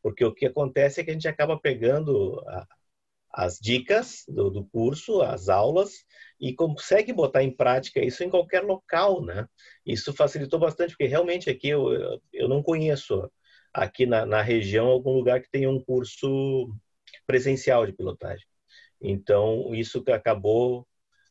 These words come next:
tornando um incentivo maior pra gente poder entrar nesse curso online e,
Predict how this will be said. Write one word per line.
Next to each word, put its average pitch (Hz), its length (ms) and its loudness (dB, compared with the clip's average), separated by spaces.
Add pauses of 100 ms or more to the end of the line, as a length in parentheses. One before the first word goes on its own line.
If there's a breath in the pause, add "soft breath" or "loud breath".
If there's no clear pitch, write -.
(120)
tornando 123 760 2
um 139 100 0
incentivo 156 640 0
maior 135 540 4
pra 151 140 -2
gente 151 200 -6
poder 143 440 -2 (800)
entrar 131 520 0
nesse 98 320 -4
curso 107 400 -2
online 110 720 0 (580 soft breath)
e, 110 500 -2